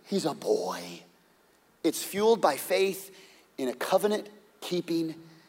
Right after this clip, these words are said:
God. See, you know why David calls Goliath the uncircumcised Philistine?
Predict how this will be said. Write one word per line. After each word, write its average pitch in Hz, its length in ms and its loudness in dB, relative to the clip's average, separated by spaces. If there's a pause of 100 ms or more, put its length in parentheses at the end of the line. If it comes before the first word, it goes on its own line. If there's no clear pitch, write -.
(280)
God. - 300 -10 (220)
See, - 160 -2
you 196 140 2
know 226 140 10
why 202 180 10
David 190 400 6
calls 180 600 8 (640)
Goliath 156 960 8
the 143 240 2
uncircumcised 156 1000 0
Philistine? 143 640 -6